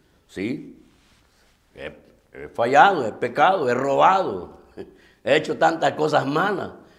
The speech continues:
pero yo agradecido. Entonces él, Zaqueo se dio cuenta que lo que él tenía no tenía precio para adquirir la salvación que el Señor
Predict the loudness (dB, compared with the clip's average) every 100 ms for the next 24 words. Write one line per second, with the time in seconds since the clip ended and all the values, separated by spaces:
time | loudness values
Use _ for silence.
0 | _ -10 -8 -6 -2 -2 -2 -4 -12 -20
1 | _ _ _ _ _ _ _ -6 -4 -2
2 | -2 -4 -2 -2 -2 -6 -6 -4 -4 -2
3 | 2 2 2 -10 -14 0 0 2 4 6
4 | 4 2 0 0 0 0 0 0 -4 -2
5 | -2 -2 -2 2 4 2 2 2 2 0
6 | -2 -6 -12 -20 _ _ _ _ _ _
7 | _ _ -14 -6 2 4 4 2 -4 -2
8 | -2 -2 0 2 2 -2 -10 -12 -12 -20
9 | _ 2 6 6 4 -4 -14 -20 _ _
10 | _ _ _ -2 0 0 -2 -4 -2 -4
11 | -4 -8 -8 -8 -8 -10 -12 -10 -8 -8
12 | -10